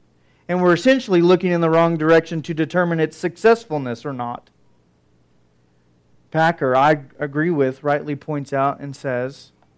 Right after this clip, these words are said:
"We look to the effect produced in our hearers and not in the message being delivered." So as we begin to understand what evangelism is,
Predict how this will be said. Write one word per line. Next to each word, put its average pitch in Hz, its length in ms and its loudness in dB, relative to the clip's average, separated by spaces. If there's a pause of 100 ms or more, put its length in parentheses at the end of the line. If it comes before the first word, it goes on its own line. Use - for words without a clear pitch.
(920)
"We 147 160 -2
look 170 420 0
to 160 140 -6
the 135 140 0
effect 165 480 -2
produced 147 500 -6
in 143 140 -10
our 120 140 -4
hearers 120 680 -4 (680)
and 135 200 -6
not 143 340 0 (340)
in 147 100 -14
the 135 60 -8
message 135 480 -8
being 127 220 -10
delivered." 113 520 -8 (1600)
So 170 180 0
as 170 160 4
we 180 120 4
begin 170 360 0
to 170 180 0
understand 160 600 -2
what 156 140 4
evangelism 143 680 -2
is, 131 640 -4